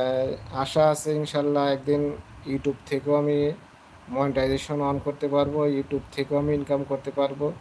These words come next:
তাই জন্য আমার সবাই দয়া করে আমার, আহ, চ্যানেলটাকে একটু সাবস্ক্রাইব করে দেবেন,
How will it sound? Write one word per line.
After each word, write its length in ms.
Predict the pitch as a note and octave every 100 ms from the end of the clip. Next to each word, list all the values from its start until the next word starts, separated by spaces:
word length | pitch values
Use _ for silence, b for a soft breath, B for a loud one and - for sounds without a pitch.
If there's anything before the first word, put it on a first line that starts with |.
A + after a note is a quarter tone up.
| - - - - - -
তাই 160 | C#3 C3
জন্য 240 | C#3 C#3+
আমার 180 | C#3+ D3
সবাই 380 | - C#3 C#3 C#3 C#3+
দয়া 200 | C#3 C3+
করে 320 | C#3 C#3 C#3
আমার, 260 | C#3 C#3 C3+
আহ, 640 | - - B2+ B2+ B2+ B2+ - - - - -
চ্যানেলটাকে 480 | C3+ C3+ C#3 C3+ C#3
একটু 160 | C#3+
সাবস্ক্রাইব 500 | C#3 C3+ C3 C3+ C#3 C3+
করে 160 | C#3 C#3
দেবেন, 280 | C#3 C#3+